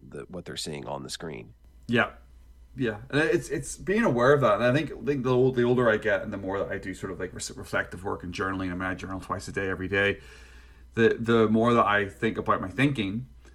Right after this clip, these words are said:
Speaker 2: the more that I actually realize when I watch a show like that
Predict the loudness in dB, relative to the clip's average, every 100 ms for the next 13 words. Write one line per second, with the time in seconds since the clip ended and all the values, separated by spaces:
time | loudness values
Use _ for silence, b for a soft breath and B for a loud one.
0 | b b b 0 4 6 8 8 6 4
1 | -2 0 4 4 4 2 -2 -2 -2 -2
2 | -4 -10 -12 -10 -6 0 0 2 0 0
3 | 0 -2 -2 -6